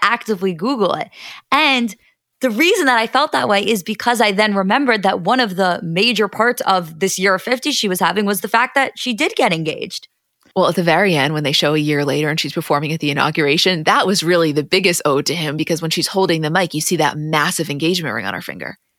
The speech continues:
Speaker 1: Right. And you see that engagement ring multiple times throughout the documentary. But then also, one of my favorite parts is Ben Affleck has a very quick cameo.
Speaker 2: I know.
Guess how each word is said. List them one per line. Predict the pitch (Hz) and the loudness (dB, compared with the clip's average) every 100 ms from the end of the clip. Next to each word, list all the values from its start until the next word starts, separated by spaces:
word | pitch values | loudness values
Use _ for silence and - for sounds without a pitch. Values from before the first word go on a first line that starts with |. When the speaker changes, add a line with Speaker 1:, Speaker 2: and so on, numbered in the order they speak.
| _ _ _ _ _ 202 | _ _ _ _ _ -2
Speaker 1:
Right. | 277 262 | 0 2
And | 220 233 | 2 0
you | |
see | 247 - 320 | 0 0 0
that | 311 | 2
engagement | 240 220 214 214 | 2 2 0 0
ring | 196 185 180 | -2 -2 0
multiple | 220 220 196 | 0 0 -4
times | 190 190 208 185 | -6 -2 -2 -2
throughout | - 185 190 175 | -4 -2 -2 -4
the | |
documentary. | 170 160 - 175 240 190 170 - | -2 -4 -2 -4 0 0 -2 -2
But | 226 | 0
then | 220 330 247 233 - | 2 2 2 0 0
also, | 262 294 196 175 175 | 0 0 0 0 0
one | 165 208 | 0 0
of | 196 | 2
my | 196 | -2
favorite | - 202 202 185 | 0 0 0 -2
parts | - 214 233 226 - | 0 0 0 -2 -2
is | 180 175 175 - - _ _ _ | 0 0 0 -6 -14 _ _ _
Ben | 196 196 | 2 4
Affleck | 190 247 220 202 | 2 2 0 0
has | 180 | 0
a | 180 | 0
very | 160 170 180 | 2 2 0
quick | - 185 | -2 -6
cameo. | - 226 320 196 - - - _ _ _ _ - - - - | -2 0 2 0 -2 -8 -16 _ _ _ _ -16 -14 -14 -6
Speaker 2:
I | 196 | 0
know. | 196 160 | 2 2